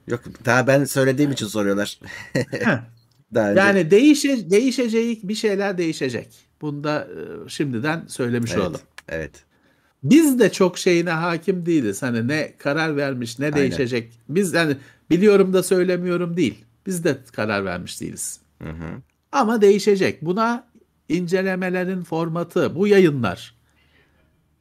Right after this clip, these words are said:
Speaker 2: dahil bir şeyler değişecek.
Speaker 1: Evet.
Speaker 2: Geçen hafta da konuşmuştuk. Bizim her beş altı senede bir ki on sene oldu.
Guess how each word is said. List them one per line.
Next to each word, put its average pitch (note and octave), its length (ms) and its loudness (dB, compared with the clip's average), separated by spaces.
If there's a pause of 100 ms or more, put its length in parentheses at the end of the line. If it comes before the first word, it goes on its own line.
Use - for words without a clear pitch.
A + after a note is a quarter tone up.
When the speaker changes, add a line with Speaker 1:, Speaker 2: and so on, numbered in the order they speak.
(160)
Speaker 2:
dahil F3 400 4 (1500)
bir D4+ 80 0
şeyler F#3 440 -2
değişecek. C#3+ 500 -2 (840)
Speaker 1:
Evet. E2+ 340 -10 (520)
Speaker 2:
Geçen D3 280 0
hafta F3+ 320 -4
da F3+ 100 -6
konuşmuştuk. F#3 720 -8
Bizim E3+ 300 -6
her F3 260 -4 (1080)
beş C3+ 220 2
altı E3+ 300 2
senede A2+ 500 -2
bir - 260 -10 (640)
ki G3 100 0
on E3 260 2
sene D#3+ 280 -2
oldu. E3 580 0